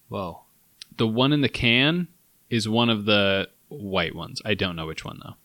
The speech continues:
Speaker 1: Why are you telling me that?
Speaker 2: So we're on the same page. I was like, "Full disclosure."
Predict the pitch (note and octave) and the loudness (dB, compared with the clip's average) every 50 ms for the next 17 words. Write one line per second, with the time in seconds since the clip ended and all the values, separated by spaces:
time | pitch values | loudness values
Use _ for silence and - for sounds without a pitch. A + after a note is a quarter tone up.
0 | _ _ _ _ _ _ _ _ _ - B2+ C3 C3 A2+ - - C3+ E3 C#3+ G2+ | _ _ _ _ _ _ _ _ _ -6 -4 -4 -4 -6 -6 -2 0 0 0 0
1 | E2 D#2+ - - - - - _ - - _ _ _ _ _ - - C3 C3+ C#3+ | -4 -6 -10 -12 -14 -16 -20 _ -20 -20 _ _ _ _ _ 2 6 10 10 10
2 | D3+ D3+ C#3 - D3+ C#3 A#2+ - G2 D#2 D#2 - - - _ _ _ _ _ _ | 10 8 6 6 4 4 4 4 2 2 0 -4 -10 -12 _ _ _ _ _ _
3 | _ _ _ _ _ _ B2 A#2+ C3 A#2+ - - - C#3 C3+ C3 B2 A2 - - | _ _ _ _ _ _ 2 4 4 4 4 2 2 4 4 4 2 0 -2 -2
4 | - A2+ G#2 F2+ D#2+ F2 F2 - | 0 0 0 0 -2 -4 -6 -8